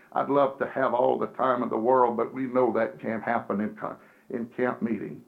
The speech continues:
And I'm not lamenting. I'm just saying these, these, these subjects are, are, are so powerful.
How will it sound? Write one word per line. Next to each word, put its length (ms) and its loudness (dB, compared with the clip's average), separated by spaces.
And 140 0
I'm 200 0
not 240 2
lamenting. 580 0
I'm 220 0
just 180 -2
saying 380 0
these, 260 -2
these, 260 0
these 220 0
subjects 460 -2
are, 260 -2
are, 180 4
are 260 0
so 140 4
powerful. 680 2